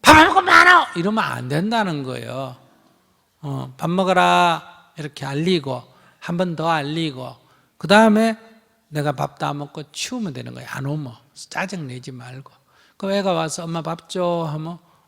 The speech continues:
어, "냉장고에 거 찾아 먹어라." 하면 애가 뭐 "차려줘." 이러면 "네가 차려 먹어라. 엄마 일은 아까 끝났어." 이렇게 하면 돼. 짜증을 내지 말고, "아까 먹으라 그랬더니 안 먹고 이제 와서 먹고." 이러면 안 돼요.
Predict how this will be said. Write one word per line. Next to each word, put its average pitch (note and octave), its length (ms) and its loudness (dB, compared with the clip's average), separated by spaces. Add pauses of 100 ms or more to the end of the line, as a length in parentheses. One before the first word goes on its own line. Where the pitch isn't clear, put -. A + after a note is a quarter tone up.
어, D3+ 200 -10 (200)
"냉장고에 D#3 460 -8
거 C#3+ 140 -16
찾아 D#3+ 280 -14
먹어라." D3+ 680 -6
하면 C#3+ 240 -12 (420)
애가 D3 220 -6
뭐 C3 260 -10 (540)
"차려줘." E3 720 -2
이러면 C#3 400 -12 (260)
"네가 D#3 240 -6
차려 F3 280 -8
먹어라. D3+ 560 -6
엄마 E3+ 260 -2
일은 D#3 280 -8
아까 D3 220 -14
끝났어." D#3 880 -14
이렇게 E3 280 -12
하면 C3+ 160 -10
돼. B2+ 140 -18
짜증을 A#3+ 520 0
내지 B2+ 200 -10
말고, B2+ 340 -12 (260)
"아까 D4 220 8
먹으라 E4+ 280 8
그랬더니 E4 340 4
안 D4+ 120 4
먹고 D#4+ 220 4 (320)
이제 G#4+ 180 12
와서 D4+ 280 12
먹고." D#4 320 8 (600)
이러면 C4 340 4
안 B2 340 2
돼요. E3 380 -6